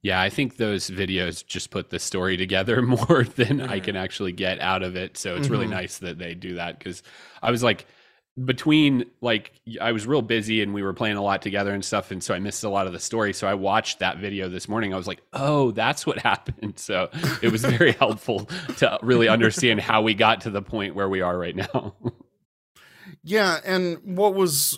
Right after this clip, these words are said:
Speaker 3: also kinda hard to follow, and, you know, I, I'm gonna include the Fortnite wiki links into our show notes for our listeners.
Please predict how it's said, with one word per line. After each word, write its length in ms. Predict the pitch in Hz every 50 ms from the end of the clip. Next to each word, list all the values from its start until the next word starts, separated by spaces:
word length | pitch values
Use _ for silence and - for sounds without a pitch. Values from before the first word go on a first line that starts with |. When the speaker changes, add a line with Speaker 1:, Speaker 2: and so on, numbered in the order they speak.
| -
Speaker 3:
also 360 | - 160 185 220 214 - 220 185
kinda 320 | - - 180 165 156 139
hard 280 | - - 151 151 143 131
to 60 | 123
follow, 580 | - - 135 131 143 156 151 139 123 120 117
and, 420 | - 127 135 131 127 127 127 - - _ _ _ _
you 120 | - 160 156
know, 200 | 147 139 131 104
I, 340 | 87 147 151 147 147 - - - - _ _ _ _ _ _ _ -
I'm 120 | 156 160
gonna 160 | 165 160 151
include 840 | 143 135 127 127 - - - - 151 151 147 143 139 127 117 107 98 - _
the 420 | - 110 123 135 123 117 110 107
Fortnite 580 | 95 - - - 160 160 143 135 143 123 104 98
wiki 320 | 120 135 143 - 147 131
links 460 | 120 98 113 117 113 110 110 - -
into 260 | 120 127 123 110 - 127
our 100 | 110 101
show 260 | - - - 131 131
notes 280 | 131 127 113 101 90 -
for 160 | - 131 117
our 60 | 110 107
listeners. 680 | 113 123 143 - - 123 104 92 92 90 87 -